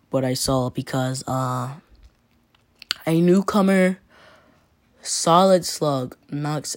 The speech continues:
out lightweight champion Frank the Tank.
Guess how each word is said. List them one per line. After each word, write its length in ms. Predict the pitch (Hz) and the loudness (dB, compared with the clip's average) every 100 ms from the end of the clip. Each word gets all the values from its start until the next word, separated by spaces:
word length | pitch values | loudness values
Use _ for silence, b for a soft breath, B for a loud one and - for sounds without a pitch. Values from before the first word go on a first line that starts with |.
| - | -8
out 340 | 143 143 139 - _ _ _ | -6 -6 -8 -12 _ _ _
lightweight 600 | 143 160 165 160 165 151 | -2 2 2 2 0 0
champion 680 | - 160 151 - 135 135 147 _ _ _ - | -2 -4 -4 -6 -6 -6 -10 _ _ _ -6
Frank 320 | 160 151 - - | -4 -2 -6 -8
the 120 | 147 | -8
Tank. 460 | - 139 131 - | -6 -6 -6 -12